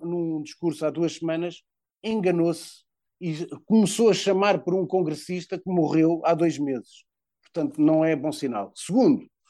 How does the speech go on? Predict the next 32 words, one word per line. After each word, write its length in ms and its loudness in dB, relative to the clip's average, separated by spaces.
só 180 2
uma 160 4
nota 440 2
perigosa, 720 -2
que 120 -10
é, 140 -6
temos 260 -4
de 80 -20
estar 320 2
atentos 360 -2
para 100 -4
evitar 280 -2
outra 260 -4
pandemia, 680 -6
dos 240 0
morcegos 580 0
da 120 0
Rússia, 520 -8
por 120 4
acaso 320 2
se 60 -10
chama 360 -2
Costa 580 0
dois. 480 0
Aliás, 400 0
isto 180 -12
aqui 120 -2
não 140 2
estou 160 -2
a 40 -2
fazer 240 -2
humor, 340 -2